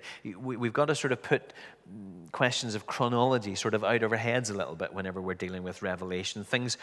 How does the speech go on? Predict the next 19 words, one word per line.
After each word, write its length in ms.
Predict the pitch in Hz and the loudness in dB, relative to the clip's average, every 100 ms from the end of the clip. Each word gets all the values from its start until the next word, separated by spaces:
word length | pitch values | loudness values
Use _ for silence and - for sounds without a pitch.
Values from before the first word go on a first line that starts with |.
| - - | -12 -6
cut 320 | - 156 123 | 0 0 2
back 260 | 135 131 123 | 4 4 2
and 160 | 123 | -2
forward 800 | 117 - 123 120 107 90 - - - - - | -2 2 4 4 2 -2 -6 -14 -18 -20 -6
like 160 | 113 110 | -4 -2
a 60 | 110 | -2
complicated 840 | - 139 123 104 - 127 113 - | 0 0 0 -6 -6 -4 -4 -4
film. 500 | - - 120 113 87 - _ _ _ _ _ _ _ _ _ _ _ _ _ _ _ _ _ _ _ _ _ - | -8 -6 -4 -4 -8 -16 _ _ _ _ _ _ _ _ _ _ _ _ _ _ _ _ _ _ _ _ _ 0
And, 140 | 139 - | 0 4
and 140 | 143 175 | 4 4
this 160 | 220 | 2
cuts 300 | - - - | 0 -4 0
back 260 | 185 165 117 | 2 2 2
to 80 | 135 | 0
something 360 | 156 139 139 | 0 0 0
that 120 | 131 | 0
has 120 | 123 - | 0 -2
happened 460 | 139 131 127 120 | -2 0 -2 -4
already. 640 | 92 120 113 110 107 90 | -2 -2 0 0 0 -2